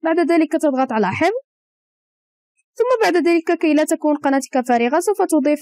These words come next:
أقسام، أقسام من مقاطع فيديو كما تشاهدون هنا، التحميلات الشائعة، التحميلات وغير ذلك، ومن قوائم تشغيل، قوائم تشغيل التي تم إنشاؤها وغير ذلك، ثم غير ذلك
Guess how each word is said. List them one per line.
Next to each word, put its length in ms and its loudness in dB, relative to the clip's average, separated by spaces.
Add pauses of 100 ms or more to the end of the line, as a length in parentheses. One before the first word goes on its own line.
أقسام، 420 -2 (280)
أقسام 420 0
من 120 4
مقاطع 400 0
فيديو 500 2
كما 160 4
تشاهدون 420 0
هنا، 80 4
التحميلات 400 0
الشائعة، 320 0
التحميلات 460 0
وغير 220 0
ذلك، 340 0 (340)
ومن 240 2
قوائم 360 2
تشغيل، 360 0
قوائم 380 0
تشغيل 260 0
التي 140 -2
تم 180 2
إنشاؤها 460 0
وغير 280 0
ذلك، 320 0 (560)
ثم 300 0
غير 140 2
ذلك 240 2